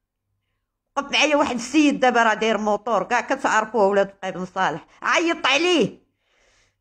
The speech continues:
باقي ما كملش العيطة. حصل فرمدان قدام الباب. وما لقانيش وحط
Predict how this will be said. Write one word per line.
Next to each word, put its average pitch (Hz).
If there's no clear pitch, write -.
باقي 302
ما 339
كملش 370
العيطة. 339
حصل 294
فرمدان 277
قدام 285
الباب. 202
وما 190
لقانيش 208
وحط 180